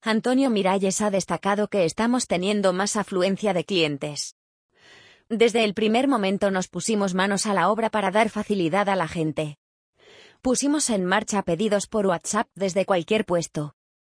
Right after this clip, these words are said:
Eso ha facilitado mucho la afluencia al mercado. Además, algunos comercios llevan sus productos a domicilio. Estas entregas vienen muy bien para gente mayor o para familias que tengan niños pequeños y no puedan salir de casa".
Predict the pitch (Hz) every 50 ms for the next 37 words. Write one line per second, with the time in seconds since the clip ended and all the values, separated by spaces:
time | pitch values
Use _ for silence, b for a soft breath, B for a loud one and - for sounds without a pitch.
0 | B B B B B B B B B - 277 277 - 285 285 233 190 190 - 202
1 | 190 - 202 185 165 156 - 202 220 220 220 214 226 233 - - 214 214 202 180
2 | 170 - 190 190 208 208 214 - 208 202 180 175 185 196 180 190 - 170 156 151
3 | 147 147 143 - _ _ _ _ _ _ _ b b b b b b b b b
4 | b 233 220 214 214 226 247 269 262 - 269 240 226 220 226 220 226 214 - -
5 | 190 170 190 226 240 - 214 202 196 160 190 220 220 226 220 - - 214 - -
6 | 185 170 160 214 226 - - 220 185 - 185 165 175 170 170 165 - - 185 151
7 | 151 139 135 139 131 - _ _ _ _ _ _ _ B B B B B B B
8 | B B B B B B B - 277 269 - - 262 - - 214 190 180 - 208
9 | 220 196 196 185 170 170 208 214 202 190 185 185 190 220 240 240 185 214 214 214
10 | 202 - 214 190 175 - 233 226 214 - 202 208 190 180 170 202 185 190 190 196
11 | 190 - 185 175 175 - 185 165 165 190 208 208 202 196 202 - - 208 196 -
12 | 220 233 233 220 214 196 190 190 208 208 208 196 - - 185 170 - 180 190 208
13 | 202 196 180 - 208 196 202 240 - - 240 233 208 226 208 196 - - 170 165
14 | 190 196 202 185 175 160 - 160 147 147 - 165 147 143 -